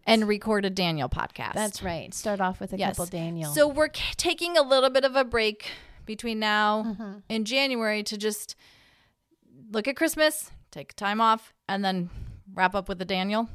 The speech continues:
Speaker 2: Right.
Speaker 1: I'm not sure which Daniel. I'd like him to come do two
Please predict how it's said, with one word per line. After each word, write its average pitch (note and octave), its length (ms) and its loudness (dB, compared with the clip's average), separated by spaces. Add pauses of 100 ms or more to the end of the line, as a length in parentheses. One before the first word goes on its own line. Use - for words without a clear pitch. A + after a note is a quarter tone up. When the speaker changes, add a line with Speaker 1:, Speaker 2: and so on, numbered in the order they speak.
(460)
Speaker 2:
Right. G3 360 -8 (180)
Speaker 1:
I'm F#3 60 -12
not F#3+ 180 -4
sure G#3 180 -8
which G3 260 -8
Daniel. F3+ 420 -8 (760)
I'd D3+ 160 -14
like D3+ 200 -6
him E3+ 100 -8
to D3+ 80 -10
come D3+ 200 -8
do D#3 120 -8
two D3+ 380 -6